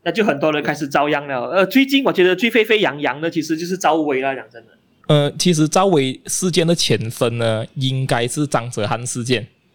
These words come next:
Speaker 1: 啊，啊。
Speaker 2: 嗯，是，
Speaker 1: 嗯。
Speaker 2: 是那个张哲瀚被人家爆出他曾经去靖国神社拍照，那个东西就开始发酵了。
Speaker 1: 对。
Speaker 2: 当时呢，人家就认为呢，赵薇这么会出事的原因的其中之一呢，因为张哲瀚是赵薇公司旗下的一个艺人。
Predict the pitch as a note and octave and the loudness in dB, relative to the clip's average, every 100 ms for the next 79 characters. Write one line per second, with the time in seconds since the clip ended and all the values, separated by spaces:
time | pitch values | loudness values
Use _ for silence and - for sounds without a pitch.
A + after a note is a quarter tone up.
0 | _ _ _ C#3 A#2 E2+ A#2 G#2+ - - | _ _ _ -6 -4 -4 -6 -8 -12 -20
1 | _ B2+ A#2 - - - _ - G3 G#3 | _ -8 -8 -14 -20 -20 _ 0 2 2
2 | - _ - - F#3+ F#3 G3 C#3 C#3 C3+ | -2 _ -8 0 2 4 2 0 0 0
3 | A#2+ C#3+ D#3 F3 D3+ B2 C3 B2 D3 C#3 | 0 0 0 2 2 2 0 -2 0 0
4 | D3+ D#3 C3+ C#3 A#2+ B2 - D3+ - D#3 | 2 2 2 -2 -4 -2 0 -2 2 2
5 | D3+ A2 A#2+ A2 A2+ C#3 - A2 - A#2+ | 4 2 2 -2 0 -2 0 -4 -2 -2
6 | A#2 - _ _ - E3 D#3+ C3+ C3 D3+ | -4 -10 _ _ 0 2 2 4 4 4
7 | C3 A#2 A#2+ A#2 C#3 B2+ A2+ A#2 - _ | 0 0 0 0 0 0 0 -4 -14 _
8 | _ E3 D#3 - C3+ C#3 C#3 D3 C#3+ D3+ | _ 0 2 2 4 4 4 2 2 0
9 | D3 - G3+ G#3 G#3 G#3+ C3+ B2 B2+ - | 0 0 4 4 4 4 2 2 0 2
10 | F3+ F3 C3 D#3+ D#3+ E3 D#3+ C3+ B2+ - | 2 4 2 2 4 4 2 2 0 0
11 | D3+ D3+ A#2+ G#2+ A#2+ B2 A#2+ C#3+ - A#2 | 0 0 2 -2 0 0 0 0 0 0
12 | B2 B2+ - D#3+ C3+ A#2 - - _ - | 0 -4 -2 0 2 0 -4 -12 _ -2
13 | D#3 F#3+ E3 C3+ C#3 A#2+ D3+ C#3+ D3+ D#3 | 2 2 2 0 2 2 2 -2 -2 -2
14 | - D3 D3 B2+ B2 B2 - B2 - A#2+ | 2 2 4 2 0 -2 -2 -2 0 -2
15 | C3+ B2+ B2+ C3 B2+ B2 A2 F#2 | 0 -2 0 0 0 -2 -2 -4